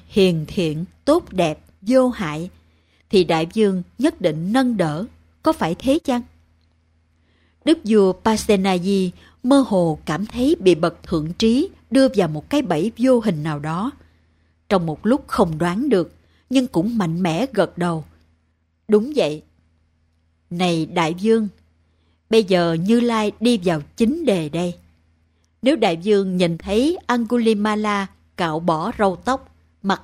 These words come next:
y cà sa, xuất gia làm thầy tỷ kheo, từ bỏ ác độc, hung dữ, sống đời phạm hạnh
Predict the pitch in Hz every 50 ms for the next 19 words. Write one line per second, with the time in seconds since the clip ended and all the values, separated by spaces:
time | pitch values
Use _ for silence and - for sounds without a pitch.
0 | - _ _ 233 240 233 220 - - - 180 160 151 151 - - 214 208 208 202
1 | 196 - _ _ _ _ _ _ _ _ - - 339 330 - 240 247 240 233 226
2 | 220 208 180 165 151 - - 185 170 156 143 - _ 190 170 170 220 - - -
3 | 247 233 226 220 214 - - _ _ _ _ _ _ _ - 196 185 175 160 170
4 | 156 185 - - - 311 320 - 226 185 160 147 - _ - _ _ _ - 294
5 | 269 254 247 214 196 175 160 165 220 294 - - _ _ _ _ _ _ - -
6 | 277 302 381 330 208 185 170 160 151 - - - 180 156 151 165 185 190 170 151
7 | 156 175